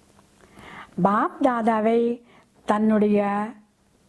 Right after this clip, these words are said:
கண்களுக்குள் வைத்துக் கொள்பவர்கள்தான் உலகின்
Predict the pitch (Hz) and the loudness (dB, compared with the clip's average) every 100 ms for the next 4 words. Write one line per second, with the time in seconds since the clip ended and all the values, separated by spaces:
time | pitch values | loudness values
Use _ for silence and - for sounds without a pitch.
0 | _ _ _ _ _ - 254 294 330 349 | _ _ _ _ _ -2 0 2 2 2
1 | 349 339 - 392 330 226 214 269 - 214 | 0 -2 0 2 2 0 -2 -4 0 0
2 | 214 226 220 202 190 185 196 220 269 - | 2 0 0 0 0 -2 -2 -2 -6 -12
3 | _ _ _ _ _ - - - - - | _ _ _ _ _ -20 -20 -20 -6 0
4 | 208 220 220 202 269 | 2 2 2 2 2